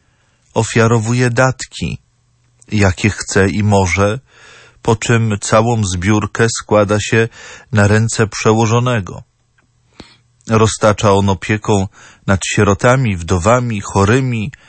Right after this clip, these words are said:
lub też cierpiącymi niedostatek z innego powodu,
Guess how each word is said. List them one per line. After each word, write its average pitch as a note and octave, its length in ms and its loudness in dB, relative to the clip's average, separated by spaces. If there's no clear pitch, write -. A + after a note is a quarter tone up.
lub G#2+ 300 2
też - 340 0
cierpiącymi G#2+ 760 0
niedostatek A2 720 0
z - 20 -8
innego G#2+ 380 0
powodu, G2+ 600 -2